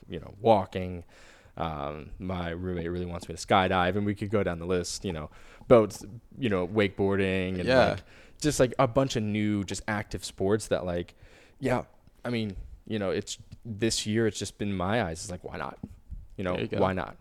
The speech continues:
Speaker 1: Like, let's, let's try it and let's give it a shot. And it might be something that I really enjoy.
Speaker 2: So has that been
Speaker 1: So
Speaker 2: something new? Like, were you that way, uh, before, or was that something new that you kinda adapted that mentality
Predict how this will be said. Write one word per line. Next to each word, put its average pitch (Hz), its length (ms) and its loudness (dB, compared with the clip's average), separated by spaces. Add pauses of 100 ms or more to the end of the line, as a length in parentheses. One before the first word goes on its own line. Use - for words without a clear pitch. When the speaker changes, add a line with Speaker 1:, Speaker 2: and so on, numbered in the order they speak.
(120)
Speaker 1:
Like, 82 160 -10
let's, 104 280 -2
let's 98 160 -4
try 90 300 -2
it 67 120 -6 (120)
and 85 120 -6
let's 85 320 -10
give 98 100 -2
it 90 60 -4
a 90 40 -6
shot. 82 340 -2
And 87 120 -6
it 92 60 -4
might 95 160 -2
be 92 80 -10
something 85 360 -8
that 82 100 -8
I 80 40 -8
really 82 220 -8
enjoy. 80 240 -6 (460)
Speaker 2:
So 139 160 8
has 120 80 8
that 131 140 8
been 131 120 2
Speaker 1:
So - 40 -2
Speaker 2:
something 113 280 2
new? 117 480 0
Like, 107 240 2
were 117 140 2
you 123 200 6
that 117 220 8
way, 104 460 6 (760)
uh, 92 220 10
before, 165 580 6
or 123 140 6
was 107 120 4
that 117 140 6
something 113 220 -2
new 107 140 2
that 98 160 2
you 101 80 -4
kinda 98 280 0
adapted 101 560 6
that 92 380 4 (200)
mentality 92 680 0